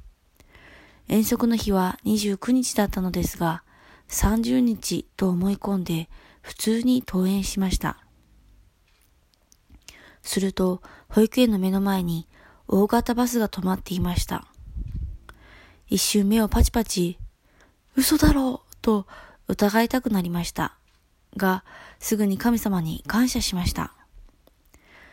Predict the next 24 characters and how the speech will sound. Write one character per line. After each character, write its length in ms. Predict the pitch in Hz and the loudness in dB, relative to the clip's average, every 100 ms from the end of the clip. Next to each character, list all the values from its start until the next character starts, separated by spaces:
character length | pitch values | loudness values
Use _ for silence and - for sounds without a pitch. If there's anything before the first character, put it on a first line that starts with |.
| _ _ _ | _ _ _
聖 240 | - 233 | 0 2
書 140 | 208 202 | 2 0
で 120 | 180 | 2
は、 280 | 180 180 - - - - | 2 0 -4 -20 -16 2
良 140 | 226 | 2
い 80 | 233 | 4
こ 140 | 208 | 0
と 100 | 196 | -2
も 300 | 180 175 - _ _ | 0 -2 -4 _ _
悪 240 | 185 196 | 0 2
い 80 | 233 | 2
こ 140 | 220 202 | 0 -2
と 120 | 180 | 0
も 240 | 175 170 - - - - | 0 -2 -8 -20 -20 -4
感 200 | - 226 | 2 6
謝 180 | - 196 | 6 4
す 120 | 190 | 2
る 100 | 175 | -2
と 140 | - | -4
き、 260 | 170 165 - _ _ _ _ _ _ _ | -4 -4 -6 _ _ _ _ _ _ _
神 200 | - 214 | 2 4
様 240 | 202 190 | 4 2
に 80 | 185 | 2
従 220 | 170 - | 0 0